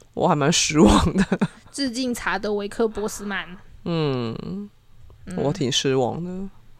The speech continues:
Speaker 1: 我再也不要相信我们同事那个浮夸姐了。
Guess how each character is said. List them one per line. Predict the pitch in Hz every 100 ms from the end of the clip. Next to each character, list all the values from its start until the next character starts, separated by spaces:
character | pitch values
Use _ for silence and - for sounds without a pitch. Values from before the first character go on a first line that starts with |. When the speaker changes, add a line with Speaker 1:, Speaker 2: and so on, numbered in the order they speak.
| - - -
Speaker 1:
我 | 165 180
再 | 233
也 | 190
不 | 175
要 |
相 | 196 185
信 | 185
我 |
们 | 127
同 | - 135
事 | 170
那 | 160
个 | 143 135 101 82 - - - - - -
浮 | - 151
夸 | 151 180 156
姐 | - - - 62
了。 | 185